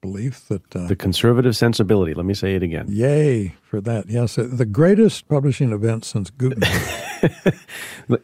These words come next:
Speaker 2: Can I go back to, to Goldwater for a second?
Speaker 1: Of course.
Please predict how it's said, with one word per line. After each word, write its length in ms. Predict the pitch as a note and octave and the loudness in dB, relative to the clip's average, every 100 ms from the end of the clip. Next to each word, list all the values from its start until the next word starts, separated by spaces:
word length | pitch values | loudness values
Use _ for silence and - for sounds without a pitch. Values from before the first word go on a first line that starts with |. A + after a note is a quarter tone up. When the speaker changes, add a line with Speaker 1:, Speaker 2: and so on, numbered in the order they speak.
| _ | _
Speaker 2:
Can 120 | D#3+ | 2
I 40 | F#4+ | 4
go 100 | F#3 | 4
back 160 | C#3+ | 2
to, 80 | A2 - | 0 0
to 120 | - | -2
Goldwater 560 | F2+ G2+ G2+ F#2+ F#2 F#2+ | 2 4 4 4 4 2
for 100 | F#2 | 0
a 60 | F2 | 0
second? 320 | F#2 F2+ F2+ - - | 0 -2 -6 -10 -6
Speaker 1:
Of 160 | A2 - | -6 0
course. 340 | F3+ C#3 - | 2 2 -2